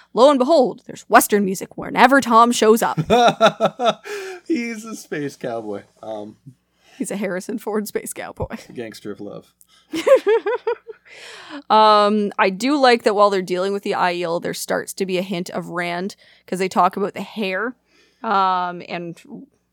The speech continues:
Speaker 1: the red hair not really appearing outside of the Aiel waist, and lo and behold, we switch to Matt's best buddy, Rand, who has red fucking hair.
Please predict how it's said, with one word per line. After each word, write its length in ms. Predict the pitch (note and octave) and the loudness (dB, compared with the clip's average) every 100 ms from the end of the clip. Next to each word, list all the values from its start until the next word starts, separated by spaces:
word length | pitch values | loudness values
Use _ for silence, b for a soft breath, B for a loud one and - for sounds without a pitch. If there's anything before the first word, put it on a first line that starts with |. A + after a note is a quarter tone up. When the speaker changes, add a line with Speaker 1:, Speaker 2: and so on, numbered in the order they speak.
| _ _ - | _ _ -10
Speaker 1:
the 200 | G3+ E3+ | -8 -6
red 240 | A3 G3+ F#3+ | -4 -2 -2
hair 220 | G#3 F#3 | -2 -2
not 220 | F3+ F3+ | 0 0
really 260 | F#3 F3+ F3+ - | 0 -4 -6 -10
appearing 400 | - F#3 G3 F#3+ | -6 -4 -2 -2
outside 360 | F3+ - F3+ | -4 -2 -4
of 60 | F3+ | -4
the 160 | F3+ E3+ | -6 -4
Aiel 380 | F#3+ F3+ F#3 E3+ | -4 -4 -4 -4
waist, 300 | E3+ C4 G3+ | -6 -6 -6
and 180 | F3 - - | -8 -10 2
lo 240 | B3 F4 | 4 6
and 100 | D#4+ | 4
behold, 460 | C4 D#4+ F#4+ F#3+ E3+ | 2 2 2 2 0
we 180 | E3+ | -8
switch 380 | - - - - | -8 -10 -10 -8
to 240 | A3 F#3+ G#3 - | -8 -8 -10 -4
Matt's 300 | G3+ - - | -2 -2 -2
best 260 | G#3 A#3 | -4 -2
buddy, 220 | - B3+ F#3+ | -2 -2 0
Rand, 400 | A3 A#3+ F3 E3 | -2 -2 -4 -6
who 180 | F#3 F3+ | -6 -6
has 220 | G3 - | -6 -6
red 200 | G3 F#3+ | -8 -8
fucking 440 | - - G#3 G3 G3 | -8 -6 -4 -4 -6
hair. 320 | A#3 F3+ | -6 -6